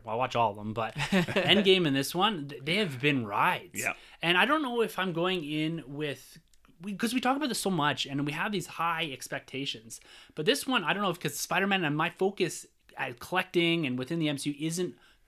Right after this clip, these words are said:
Speaker 1: purely on Spider-Man. Like, I don't have that kind of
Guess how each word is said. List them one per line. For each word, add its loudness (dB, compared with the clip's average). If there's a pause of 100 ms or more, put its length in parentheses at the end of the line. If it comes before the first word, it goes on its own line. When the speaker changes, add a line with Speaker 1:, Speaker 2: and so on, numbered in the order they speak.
(440)
Speaker 1:
purely 4
on 2
Spider-Man. -6
Like, -8
I 2
don't -2
have 2
that -4
kind -6
of -2